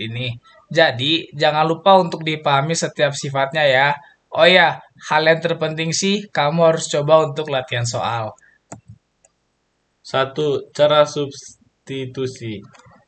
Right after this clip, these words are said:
Speaker 2: Cara substitusi ini adalah metode paling dasar. Biasanya semua soal limit dikerjakan pakai cara substitusi dulu. Nah, kalau hasilnya nggak valid alias bentuk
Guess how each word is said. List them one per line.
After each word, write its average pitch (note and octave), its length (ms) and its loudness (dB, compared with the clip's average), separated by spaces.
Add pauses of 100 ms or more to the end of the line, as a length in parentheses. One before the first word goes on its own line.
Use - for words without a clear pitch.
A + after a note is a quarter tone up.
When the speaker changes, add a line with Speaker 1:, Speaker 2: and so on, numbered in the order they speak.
(220)
Speaker 2:
Cara D#3 240 4
substitusi D3 880 -8
ini D#3 160 0
adalah B2+ 240 0
metode B2+ 400 -2
paling B2+ 400 -6
dasar. A2+ 400 -2 (480)
Biasanya E3+ 480 2
semua E3 240 0
soal D3 240 4
limit D#3 400 -4
dikerjakan C3+ 560 -2
pakai C3+ 160 -4
cara B2+ 320 0
substitusi C3 1800 -8
dulu. A#2 400 -4 (640)
Nah, C3+ 400 0
kalau C#3+ 240 2
hasilnya C#3+ 400 0
nggak C#3 240 0
valid C3+ 320 2 (160)
alias B2 400 -2
bentuk A#2+ 560 -4